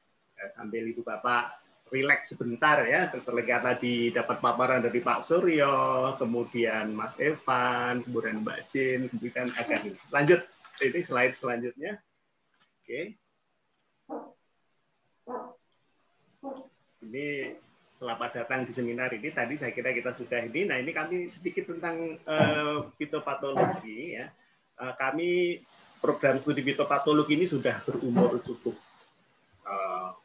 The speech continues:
lama ya. Lahir tahun tujuh enam, itu S dua-nya, tujuh delapan itu, eh, S tiga-nya. Waktu itu program studinya namanya entomologi fitopatologi. Jadi,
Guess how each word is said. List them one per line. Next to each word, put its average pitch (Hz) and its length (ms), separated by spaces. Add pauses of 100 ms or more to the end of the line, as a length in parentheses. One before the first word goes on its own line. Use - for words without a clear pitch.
lama 147 460 (100)
ya. 175 160 (280)
Lahir 127 320
tahun 123 480
tujuh 131 320
enam, 170 480
itu 127 160
S 127 240
dua-nya, 123 480
tujuh 131 240
delapan 117 480
itu, 113 320 (560)
eh, 107 160
S - 160
tiga-nya. 135 880 (240)
Waktu 123 240
itu 156 160
program 131 400
studinya 135 400
namanya 131 560
entomologi 123 1040
fitopatologi. 113 800
Jadi, 104 400